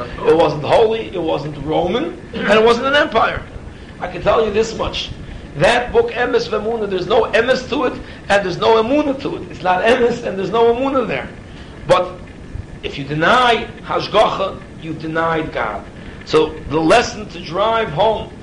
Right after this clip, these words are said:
and it's very important because nowadays that's what we're living through.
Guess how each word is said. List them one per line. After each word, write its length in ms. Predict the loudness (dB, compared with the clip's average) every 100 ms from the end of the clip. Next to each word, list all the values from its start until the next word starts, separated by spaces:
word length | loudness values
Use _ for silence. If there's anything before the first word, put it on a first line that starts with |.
| -16 -6
and 100 | -2
it's 120 | -2 0
very 360 | 2 4 4
important 460 | 0 -2 -2 -4 -8
because 280 | -10 -10 -12 -8
nowadays 480 | -4 -2 0 0 -2
that's 140 | -4
what 100 | -8
we're 240 | -4 -2 2
living 380 | 4 4 0
through. 220 | -6 -10